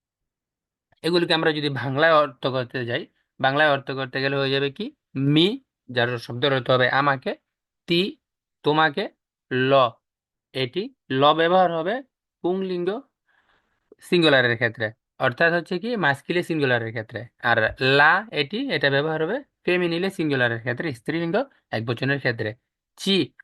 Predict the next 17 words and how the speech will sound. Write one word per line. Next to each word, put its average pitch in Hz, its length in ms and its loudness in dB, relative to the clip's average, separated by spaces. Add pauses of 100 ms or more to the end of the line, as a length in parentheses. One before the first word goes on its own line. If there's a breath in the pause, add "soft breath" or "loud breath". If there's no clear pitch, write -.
(300)
আমাদেরকে, 147 600 0 (600)
ভি 139 220 0 (540)
তোমাদেরকে, 151 600 -2 (640)
লি 170 200 2 (500)
তাদেরকে, 143 440 2 (520)
এটা 127 180 -2
ব্যবহার 175 320 4
হবে 180 180 0 (920 soft breath)
মাস্কিলে 180 500 0
প্লুরালের 180 580 -2
ক্ষেত্রে, 175 340 -6 (160)
এবং 131 200 0 (180)
লে 151 220 4 (260)
তাদেরকে, 156 400 0 (100)
এটা 135 160 -2
ব্যবহার 147 300 -4
হবে 175 180 -6